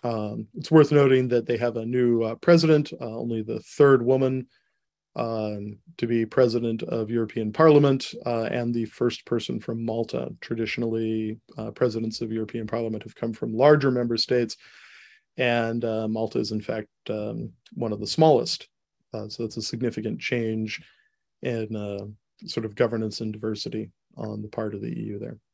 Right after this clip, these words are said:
Uh, next slide, please. Um, this is intended to sort of be an analog to the traditional, um,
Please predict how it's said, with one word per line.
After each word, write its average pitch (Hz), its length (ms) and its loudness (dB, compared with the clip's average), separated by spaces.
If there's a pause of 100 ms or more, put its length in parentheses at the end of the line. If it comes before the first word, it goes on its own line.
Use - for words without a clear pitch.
(680)
Uh, 147 180 6
next 170 220 6
slide, 208 200 4
please. - 280 -10 (4000)
Um, 123 680 6 (1200)
this 165 200 6
is 147 140 6
intended 175 540 8
to 151 240 6
sort 143 220 0
of 120 100 -4
be 139 160 -4
an 131 120 0
analog 131 680 2
to 127 200 -4
the 117 180 -2
traditional, 123 920 4 (280)
um, 110 560 -6